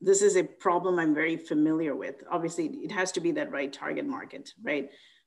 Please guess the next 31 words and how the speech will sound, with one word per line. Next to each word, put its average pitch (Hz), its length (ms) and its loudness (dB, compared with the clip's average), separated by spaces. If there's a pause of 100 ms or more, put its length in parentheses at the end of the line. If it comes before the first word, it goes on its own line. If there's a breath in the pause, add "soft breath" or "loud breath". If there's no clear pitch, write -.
(100)
But 165 280 4
there's, 165 600 2
you 214 100 -2
know, 175 140 0
approximately 254 920 4 (120)
forty 196 300 4
to 175 80 0
fifty 185 340 0
percent 165 420 -4
of 156 60 -2
the 151 80 -4
people 160 380 -4
saying, 156 260 0
"Yes, 151 240 -4
this 165 220 -8
is 156 140 -6
a, 147 260 -2
this 175 180 0
is 175 160 4
a 160 60 2
problem - 560 -4 (240)
that 160 100 -4
we - 160 -2
deal 147 240 -2
with 87 320 -8
every 156 180 -2
day." 135 300 -4 (640 soft breath)
Um, 165 520 4
I 254 60 0
think 196 220 4
that, 202 400 6